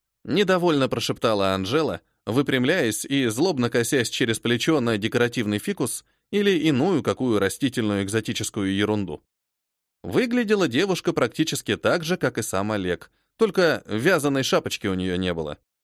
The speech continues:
На первом этаже находящейся в сознании охраны уже нет,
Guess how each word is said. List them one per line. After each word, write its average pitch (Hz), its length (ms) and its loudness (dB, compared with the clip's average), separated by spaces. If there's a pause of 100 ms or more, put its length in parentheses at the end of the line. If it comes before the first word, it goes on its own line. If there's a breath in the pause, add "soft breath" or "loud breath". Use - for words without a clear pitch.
(720)
На 147 140 0
первом 110 360 0
этаже 139 320 0
находящейся 127 640 0
в 113 60 -6
сознании 123 460 0
охраны 135 400 0
уже 104 180 -2
нет, 104 320 -2